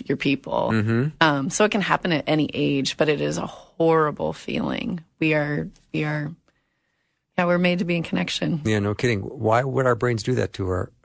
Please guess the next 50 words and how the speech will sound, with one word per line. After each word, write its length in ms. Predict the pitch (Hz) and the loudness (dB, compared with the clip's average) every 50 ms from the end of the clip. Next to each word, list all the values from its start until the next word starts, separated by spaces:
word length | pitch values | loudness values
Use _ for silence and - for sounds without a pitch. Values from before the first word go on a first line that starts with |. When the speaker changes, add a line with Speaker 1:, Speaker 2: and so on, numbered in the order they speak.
| _ _ _ | _ _ _
Speaker 2:
to 160 | - - 98 | -4 -2 -2
us? 280 | 92 95 - - - - _ - - | -2 -2 -6 -8 -12 -14 _ -8 -4
I 40 | - | 0
Speaker 1:
<laughs> 20 | 107 | 2
Speaker 2:
mean, 80 | 113 | 2
Speaker 1:
You 120 | - 196 - - - - | 2 4 2 0 4 4
always 280 | 508 - - - - - | 4 4 4 -2 2 2
ask 560 | 302 - 571 - 494 - - - - - - - - - | 2 4 6 6 6 6 4 -6 -12 -18 -6 -2 0 0
Speaker 2:
I 80 | 160 | 0
can't 240 | - - 196 165 165 | 2 2 2 4 4
help 220 | 156 156 - - 143 | 4 4 4 2 0
it 120 | 110 - | -2 0
because, 480 | - 147 135 - - 185 - - - 156 - 330 - - - 349 285 - | 0 0 0 2 4 4 2 2 0 0 -2 -2 -2 0 -2 -2 -2 -2
<laughs> 380 | - - - - - - _ | -4 -6 -8 -8 -8 -12 _
because 300 | - 139 - 175 170 135 | -6 -4 -2 -2 -2 0
why 200 | 123 131 143 190 | 0 2 2 2
would 160 | 214 202 156 | 2 0 -2
your 100 | 139 143 120 | -4 -6 -4
brain 200 | 123 156 170 147 | -2 -2 0 0
do 140 | 131 175 226 | 0 0 0
that 180 | 233 170 - - | 0 -2 -2 -4
to 100 | - 107 | -6 -6
you? 100 | 98 92 | -6 -4
Going, 320 | 98 104 104 101 101 - - - | -4 -2 -2 -2 -4 -6 -6 -4
"I'm 120 | 107 117 | -2 0
never 180 | 127 127 123 110 | 0 0 0 0
gonna 140 | 113 110 | 0 0
have 80 | 110 107 | 0 0
another 260 | 107 110 107 101 101 | 0 0 0 -2 -2
friend. 360 | 92 - - 123 117 110 95 | -4 -4 -4 -2 -2 -2 -2
I 100 | 90 98 | -4 -6
can't, 320 | - - 117 107 104 - - _ _ _ | -4 -4 -2 -2 -2 -4 -8 _ _ _
I 80 | - 117 | -8 -6
can't 260 | - - 135 120 101 | -4 -4 -4 -4 -4
find 260 | - - 120 120 113 | -4 -2 -2 0 0
my 140 | 107 101 101 | 0 -2 -2
place, 380 | 101 - - 139 131 110 - - | -4 -4 -4 -4 -2 -2 -4 -4
my 140 | 107 98 92 | -4 -4 -4
connectivity. 720 | - - 110 107 107 - - - 135 139 123 110 95 90 | -4 -4 -2 -2 -4 -4 -2 -2 -2 -2 0 -2 -4 -2
Where 280 | 92 101 113 117 120 | -2 0 2 2 2
are, 200 | 117 117 117 - | 2 2 0 0
where 200 | 123 110 110 110 117 | 0 0 2 2 2
are 60 | 117 | 2
my 140 | 110 104 101 | 0 -2 -2
people? 720 | - - 139 - - 117 95 90 92 95 95 107 101 - - - - _ _ _ _ _ _ | -2 -4 -4 -2 0 0 0 0 -2 -6 -8 -10 -12 -14 -16 -20 -20 _ _ _ _ _ _
Will 140 | - 120 110 | -2 0 2
I 120 | 104 107 | 2 2
ever 340 | 113 117 110 113 107 104 101 - _ _ _ _ _ | 2 0 0 0 0 0 -2 -4 _ _ _ _ _
connect 300 | - 120 123 147 - - | -4 -2 -2 -2 -2 -4
again?" 320 | 139 101 95 90 90 90 | -4 -4 -4 -4 -4 -6